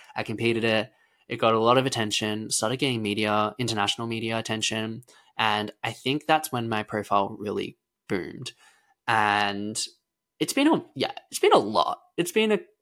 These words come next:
very hectic eighteen months to get to where I am now,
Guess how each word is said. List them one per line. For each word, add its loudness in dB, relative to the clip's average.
very 4
hectic -4
eighteen -2
months -4
to -2
get -4
to -6
where 2
I 2
am -2
now, 0